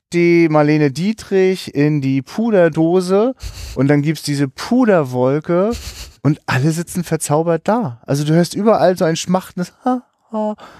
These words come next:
Also das ging durch alle Generationen durch und quasi, das hat die neunzig Jahre, äh, äh, äh, das ist ja über ein ganzes Leben, also eine, eine ganze Lebenszeit eines Menschen sozusagen, wurde mal eben übersprungen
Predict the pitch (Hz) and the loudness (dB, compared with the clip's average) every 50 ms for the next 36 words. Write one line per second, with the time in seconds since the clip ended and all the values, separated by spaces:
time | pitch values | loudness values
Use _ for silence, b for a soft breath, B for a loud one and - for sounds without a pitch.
0 | B B 151 165 165 185 180 - 185 185 185 175 196 196 - - - - - 190 | B B 0 2 2 0 0 0 -2 -4 -2 0 0 0 0 -2 -6 -2 0 0
1 | 226 262 277 240 240 220 214 202 202 196 - - 196 190 185 185 180 180 180 185 | 2 2 2 2 2 2 4 2 2 0 0 -2 -2 -2 -2 -2 -2 -2 0 0
2 | 208 233 - B B B B B B - 160 165 160 - 175 170 165 160 160 160 | 0 0 -2 B B B B B B -4 -4 -2 0 2 2 2 2 0 -4 -6
3 | 151 180 175 - 180 170 165 165 185 214 220 - 208 180 - 165 151 151 170 185 | -4 -4 -4 -4 -2 0 2 2 2 2 0 -2 -4 -2 0 2 2 4 2 2
4 | 185 185 185 196 B B B B B B B - 135 151 151 151 131 - 127 143 | 2 0 0 -2 B B B B B B B 0 2 4 4 4 2 2 4 4
5 | 151 151 151 139 113 - 127 131 131 117 123 127 - 160 156 110 - - - - | 4 4 4 2 2 0 0 0 0 0 0 -2 0 0 0 0 0 -4 -6 -4
6 | 170 196 220 214 170 - 143 160 151 143 156 175 202 - - 175 - - - _ | -2 0 2 0 0 0 0 -2 0 0 0 0 0 -2 -6 -8 -10 -10 -16 _
7 | _ - 143 147 156 190 196 180 151 123 104 - - 117 123 131 - - 180 214 | _ -8 -4 0 2 2 2 2 0 -2 -6 -6 -4 -4 -4 -2 0 0 2 2
8 | 214 202 - - 185 220 220 214 202 180 170 170 185 190 - 190 175 165 160 175 | 2 2 2 2 2 4 4 4 2 2 2 0 0 2 0 0 0 2 2 0
9 | 185 180 180 175 - - 160 127 - 131 147 160 151 - 151 139 139 135 - - | 0 0 -2 -2 -2 0 0 0 0 0 -2 -2 -2 0 2 2 2 0 -2 -6
10 | 117 113 117 - 135 120 120 127 139 151 156 151 127 - - 131 165 185 180 170 | -8 -8 -6 -2 -2 -2 -2 -2 -4 -4 -4 -4 -4 -4 -2 -4 -4 -2 -4 -6
11 | - 139 143 143 - - - - 165 190 220 254 277 | -4 -2 -2 -2 -2 -4 -8 -4 -2 -2 0 -2 -4